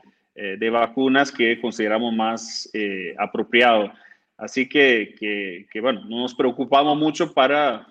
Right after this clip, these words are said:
el, digamos, el mediano plazo, ¿verdad? La, la preocupación y ahora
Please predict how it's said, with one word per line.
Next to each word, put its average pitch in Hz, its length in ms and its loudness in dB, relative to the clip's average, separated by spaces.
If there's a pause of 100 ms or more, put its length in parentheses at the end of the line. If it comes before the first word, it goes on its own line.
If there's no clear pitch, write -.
(160)
el, 110 440 -12
digamos, 123 260 -2
el 151 60 0
mediano 135 460 2
plazo, 147 420 2 (240)
¿verdad? 110 200 -10
La, 95 180 -16
la 98 140 -18
preocupación 143 800 -2
y 131 60 -2
ahora 127 440 2